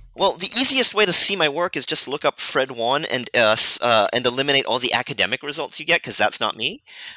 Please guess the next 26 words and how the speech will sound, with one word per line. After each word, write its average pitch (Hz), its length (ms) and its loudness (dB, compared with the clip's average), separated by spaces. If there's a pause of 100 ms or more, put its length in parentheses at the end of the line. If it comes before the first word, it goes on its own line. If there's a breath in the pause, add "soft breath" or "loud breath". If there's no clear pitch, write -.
(200 loud breath)
Um, 120 540 4 (920 loud breath)
uh, 107 540 4
I 135 140 2 (100)
don't 170 280 0
have 196 520 2
a 147 120 0
very 135 360 -2
active 113 340 -2
social 117 340 -4
media 110 280 -8
profile. 156 640 -4
You 113 140 -18
can 113 160 -16
pr-, - 200 -16
you 131 80 -12
can 123 140 -16
pr-, - 160 -10 (100)
find 143 260 0
me 147 100 0
at - 100 -2
Facebook, - 520 -6 (120)
uh, 85 360 -4 (680)
listed - 360 -4
as 78 120 -4
Fred 87 260 -6
Wan. 92 340 -10